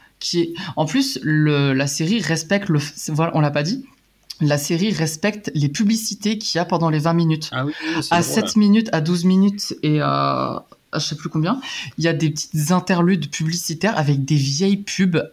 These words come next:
Speaker 1: avec des, des petits clins d'œil au, à l'univers Marvel.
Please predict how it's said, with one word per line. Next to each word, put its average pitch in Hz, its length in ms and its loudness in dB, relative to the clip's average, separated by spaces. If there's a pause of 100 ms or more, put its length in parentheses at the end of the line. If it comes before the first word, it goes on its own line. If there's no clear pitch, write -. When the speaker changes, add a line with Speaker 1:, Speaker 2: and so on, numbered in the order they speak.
(120)
Speaker 1:
avec 143 320 0
des, 131 440 2
des 135 120 -2
petits - 240 -8
clins 151 200 0
d'œil 156 300 0
au, 131 180 0
à 143 100 -2
l'univers 143 300 4
Marvel. 139 340 0